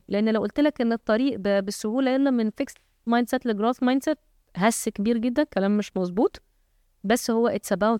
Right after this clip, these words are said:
the daily activities والحاجات اللي أنت عمال بتعملها كل يوم. ممكن في الشغل، آه، تلاقي، آم، اللي بيبانوا الجروث مايند سيت امبلويز أو الموظفين، هتلاقيه عايز ي-، دايمًا عنده أفكار، دايمًا عنده مبادرات، دايمًا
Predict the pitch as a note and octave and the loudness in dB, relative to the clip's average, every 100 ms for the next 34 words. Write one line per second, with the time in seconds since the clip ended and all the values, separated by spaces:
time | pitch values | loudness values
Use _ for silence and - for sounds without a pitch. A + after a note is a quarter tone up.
0 | F#3+ E3+ G#3+ A3+ - - F3+ - D#3 - | -4 -2 0 2 0 0 -4 -4 -8 -8
1 | F3 F#3+ F3+ B3+ A3+ G3 A3 A3 F#3 F#3 | -6 -2 0 0 0 0 0 0 -2 0
2 | G3 A#3+ G3 E3+ F3+ F#3+ F3+ G3 F3+ F3 | 0 0 0 0 2 0 0 -2 -2 -2
3 | E3 E3 _ _ _ _ _ _ _ _ | -4 -6 _ _ _ _ _ _ _ _
4 | A3 E4+ - D4+ - - - B3 A3 _ | 0 2 2 -2 -2 -4 0 0 -2 _
5 | _ _ _ F#3 F#3 F3 F#3 G3+ A3 C#4+ | _ _ _ -4 -2 -2 -2 0 2 2
6 | - G3+ F#3 F3 F3 E3 - _ _ _ | 0 -2 -2 0 0 -2 -6 _ _ _
7 | - F#3+ F#3 F3+ F#3+ C4 A3+ F#3+ A#3 - | -4 -4 -2 -2 2 2 2 0 -4 0
8 | A#3 A#3+ G#3 - F#3 - F#3+ A#3 B3 G#3+ | 0 0 -2 -4 -8 -2 0 2 0 -4
9 | _ _ _ _ F3+ F3+ F3 F3 F3 - | _ _ _ _ -2 0 0 0 -2 -2
10 | B3+ C4+ A3 A3+ D4 D#4+ A#3+ C4 D4 A#3+ | -2 -2 -2 -2 0 0 2 0 0 -2
11 | G#3 G#3+ G#3 - _ - A3 C#4 C4+ C4 | -4 -2 -2 -6 _ -4 0 2 2 2
12 | B3 G3+ - F#3+ E3+ - G#3 B3 A#3 A#3+ | 2 -2 -4 -4 -4 -4 -2 0 2 2
13 | A#3 A3+ F#3+ F3+ F3 E3+ _ _ _ _ | 2 0 0 2 0 -2 _ _ _ _
14 | - F#3+ A3 A#3 A3 | -10 -2 2 2 0